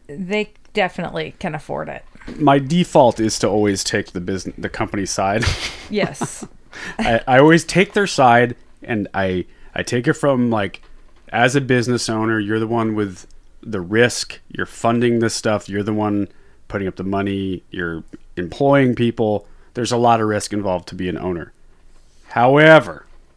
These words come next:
Speaker 2: doing my research, it does seem pretty, uh, pretty messed up, man.
Speaker 1: Yeah.
Speaker 2: It's pretty messed up. They're not asking for a whole lot. They really, honestly, are just asking for whatever was standard prior to all that.
Speaker 1: Mm-hmm.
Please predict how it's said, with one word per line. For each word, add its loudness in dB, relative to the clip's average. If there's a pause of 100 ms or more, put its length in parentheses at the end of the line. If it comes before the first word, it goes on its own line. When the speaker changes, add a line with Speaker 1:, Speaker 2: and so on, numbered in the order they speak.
(120)
Speaker 2:
doing 4
my 4
research, 0 (520)
it -4
does 6
seem 0 (680)
pretty, 2
uh, -2 (720)
pretty 2
messed 2
up, -2
man. -10 (400)
Speaker 1:
Yeah. -4
Speaker 2:
It's -6
pretty 2
messed 0
up. -6 (300)
They're -4
not 2
asking 0
for -4
a -4
whole -4
lot. -6
They 0
really, 2
honestly, -2
are -6
just -6
asking -2
for -8
whatever -2
was -6
standard -6
prior -6
to -10
all -10
that. -16
Speaker 1:
Mm-hmm. -8